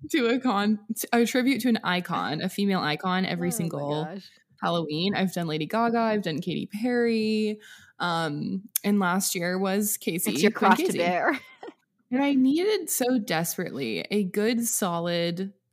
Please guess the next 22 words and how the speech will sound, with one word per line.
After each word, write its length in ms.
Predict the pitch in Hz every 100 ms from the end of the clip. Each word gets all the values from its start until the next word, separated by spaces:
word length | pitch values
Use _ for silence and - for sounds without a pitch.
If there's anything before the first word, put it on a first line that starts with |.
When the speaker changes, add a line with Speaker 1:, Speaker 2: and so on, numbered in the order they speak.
| -
Speaker 1:
costume 880 | - 170 165 - 165 160 151 160 -
for, 300 | - 185 175
like, 180 | 160 175
a 40 |
performer 500 | - 175 170 170 170
on 220 | 151 160
stage 640 | 165 - 117 127 180 185 -
that 100 | 165
would 120 | 185
fit 180 | 208 214
her 120 | 220
vibe, 320 | 226 226 226
like, 180 | 180 -
very 160 | 175
much 240 | 175 156 -
rhinestone 640 | 185 185 190 - 185 185
stuff. 320 | 185 185 180 - - - -
I, 140 | 233 233 226 233
Amazon 420 | 247 269 311 392
just 200 | 370 320
wasn't 260 | 202 190 240
hitting. 540 | 202 185 147 147 226